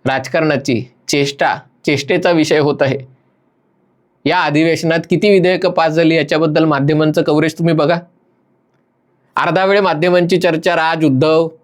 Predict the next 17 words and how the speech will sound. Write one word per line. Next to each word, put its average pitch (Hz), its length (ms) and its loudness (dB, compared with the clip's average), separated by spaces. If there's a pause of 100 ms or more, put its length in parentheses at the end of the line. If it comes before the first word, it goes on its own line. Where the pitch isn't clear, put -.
(100)
उद्धव, 151 500 4
आदित्य, 147 440 -2
आदित्य 147 480 0
ठाकरे, 151 320 0
देवेंद्र 147 340 2
फडणवीस 156 300 0
त्यांना 156 180 0
भेटले, 151 300 2
हे 147 200 0
त्यांना 151 280 -2
भेटले, 160 300 2
शिंदे 143 340 2
काय 160 160 -2
म्हणले, 160 240 2
अर्ध्या 135 340 0
दाढीवरनं 151 440 0
हात 156 80 -2